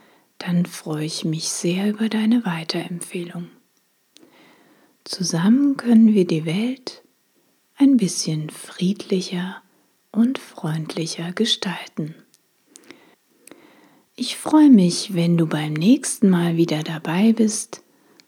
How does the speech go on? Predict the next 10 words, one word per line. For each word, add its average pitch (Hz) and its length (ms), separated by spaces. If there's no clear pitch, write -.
wenn 302 200
es - 320
heißt, 190 600
mit - 320
Klarheit 165 840
lässt 202 460
es 233 200
sich - 380
entspannter 185 960
leben. 156 480